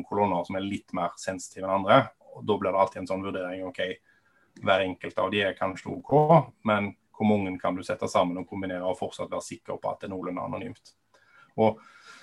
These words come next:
ja, og, og det, og der, der er vi jo for så vidt i den heldige situasjonen at for det første, mange av de tingene vi måler her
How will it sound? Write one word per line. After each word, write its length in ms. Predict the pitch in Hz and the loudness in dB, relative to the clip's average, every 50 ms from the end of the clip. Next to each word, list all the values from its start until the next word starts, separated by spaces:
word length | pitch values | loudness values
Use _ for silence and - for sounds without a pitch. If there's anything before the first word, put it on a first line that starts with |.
| - _ _ _ _ _ _ | -20 _ _ _ _ _ _
ja, 140 | - - - - - | 0 0 0 0 -4
og, 160 | - 127 - | -4 -2 -2
og 140 | 131 123 131 | 0 0 0
det, 80 | 127 - 143 | -2 -2 -2
og 100 | 135 123 | 0 4
der, 240 | 135 135 123 117 113 - - - | 6 6 6 6 4 0 -6 -2
der 240 | 135 143 139 147 151 | 2 2 6 6 8
er 80 | 131 | 8
vi 80 | 117 110 | 8 6
jo 140 | 110 113 110 | 6 2 0
for 160 | - - 135 | 0 -2 0
så 140 | - 127 107 | 2 2 2
vidt 240 | 107 - - - - _ _ _ _ _ _ _ | 2 -2 -8 -18 -20 _ _ _ _ _ _ _
i 80 | 135 | 2
den 140 | 120 120 113 | 2 4 4
heldige 260 | 135 127 117 110 107 - 110 | 4 4 4 4 2 0 -2
situasjonen 480 | - 120 113 127 117 110 107 101 101 101 104 | -2 0 0 2 2 2 2 2 2 2 0
at 240 | - - _ - - | 0 -6 _ -10 -6
for 80 | - 117 | -4 -2
det 140 | 117 131 | 0 0
første, 180 | 120 - 120 117 | 2 4 4 6
mange 160 | 131 127 113 | 6 6 6
av 80 | 107 110 | 6 4
de 80 | 113 | 4
tingene 300 | - 127 113 104 101 101 | 4 4 4 4 2 2
vi 80 | 101 101 | 2 2
måler 320 | 107 110 113 107 98 95 95 | 4 6 6 6 6 6 6
her 240 | 101 110 127 127 | 8 6 6 6